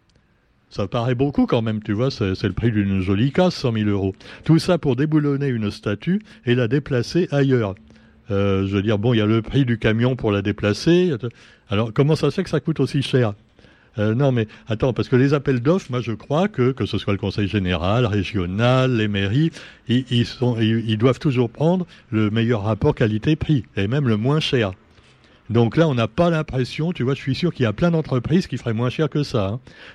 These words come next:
Déplacer une statue, même si elle pèse quand même assez lourd, la déplacer comme ça, bah, alors, elle, elle a dit, par contre, Erika, ça ne veut pas dire déboulonner.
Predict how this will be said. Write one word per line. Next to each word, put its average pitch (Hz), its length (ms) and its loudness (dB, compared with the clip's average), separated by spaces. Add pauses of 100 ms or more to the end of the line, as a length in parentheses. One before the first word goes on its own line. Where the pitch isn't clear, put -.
Déplacer 139 420 2
une 131 180 0
statue, 127 460 0
même 117 160 -2
si - 160 -6
elle 101 80 0
pèse 104 220 -2
quand 107 100 0
même 101 220 0 (180)
assez 107 300 2
lourd, 180 260 2 (440)
la 110 140 -2
déplacer 127 440 -2
comme 117 180 -2
ça, 175 220 2
bah, 113 160 0 (320)
alors, 127 260 2
elle, 143 180 0
elle 147 220 2
a 147 80 2
dit, 185 220 0
par 143 160 0
contre, 160 200 -4
Erika, 135 400 2
ça 156 140 0
ne 143 80 0
veut 143 80 2
pas 147 140 0
dire 160 180 2
déboulonner. 151 600 0